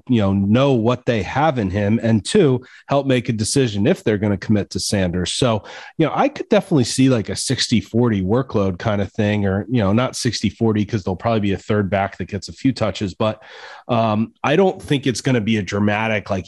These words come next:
eighty twenty or something like that. I think you're gonna see a pretty solid rotation, especially,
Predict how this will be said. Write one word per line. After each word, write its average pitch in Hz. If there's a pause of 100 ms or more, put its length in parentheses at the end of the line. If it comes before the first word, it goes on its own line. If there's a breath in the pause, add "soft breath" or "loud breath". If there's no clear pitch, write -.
(100)
eighty 107
twenty 107
or 92
something 101
like 90
that. 101
I 101
think 117
you're 117
gonna 107
see 110
a 92
pretty 104
solid 104
rotation, 98
especially, 104